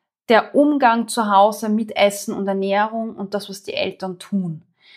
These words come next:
Das heißt, nur weil ich jetzt dick bin und ein Kind hab, das jetzt neuronal anders oder im Gehirn anders funktionieren soll, weil ich eine dicke Mama bin, ja, also das ist mal der eine Punkt, okay.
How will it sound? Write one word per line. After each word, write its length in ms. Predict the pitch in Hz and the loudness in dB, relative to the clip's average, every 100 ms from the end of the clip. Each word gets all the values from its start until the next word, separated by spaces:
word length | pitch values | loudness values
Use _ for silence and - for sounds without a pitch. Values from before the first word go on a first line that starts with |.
| - - | -18 -10
Das 240 | 202 208 | -8 -2
heißt, 680 | 214 226 247 214 - - - | 2 4 4 0 -6 -10 -2
nur 220 | 226 240 | 2 4
weil 160 | 233 220 | 4 0
ich 160 | 220 | -2
jetzt 360 | 214 214 - - | -2 -2 -6 -4
dick 280 | 285 - - | -6 -6 -4
bin 300 | 220 226 233 | -2 0 -2
und 180 | 214 | 0
ein 180 | 214 208 | 0 0
Kind 420 | 214 254 277 262 | 0 0 2 2
hab, 280 | 220 214 - | 2 2 2
das 220 | 214 214 | -2 0
jetzt 440 | 220 208 208 - - | 0 0 -2 -10 -2
neuronal 720 | 214 202 226 214 190 214 - | 2 4 2 2 4 4 2
anders 360 | 208 214 214 214 | -2 -2 -4 -4
oder 120 | 208 | -4
im 100 | 208 | -2
Gehirn 300 | 214 226 240 | -2 0 2
anders 280 | - 214 220 | 2 -2 -4
funktionieren 680 | - 208 - 220 226 262 | -4 -6 -2 0 2 2
soll, 200 | 247 208 202 | 2 2 2
weil 100 | 220 | 0
ich 140 | 220 | 0
eine 140 | 214 | -2
dicke 280 | 208 226 226 | -2 -6 -2
Mama 360 | 208 208 254 233 | 2 4 4 2
bin, 380 | - 214 269 - _ _ _ _ _ _ _ _ _ - | 2 2 2 -2 _ _ _ _ _ _ _ _ _ 0
ja, 460 | 196 190 175 175 - _ | 2 2 0 -6 -8 _
also 240 | 208 214 233 | 0 2 2
das 160 | 240 | 0
ist 120 | 220 | 0
mal 180 | 220 208 | 2 4
der 160 | - - | 2 0
eine 240 | - 233 | -2 -2
Punkt, 440 | 240 262 269 269 226 | -2 0 0 0 -4
okay. 420 | 220 240 240 | -4 0 0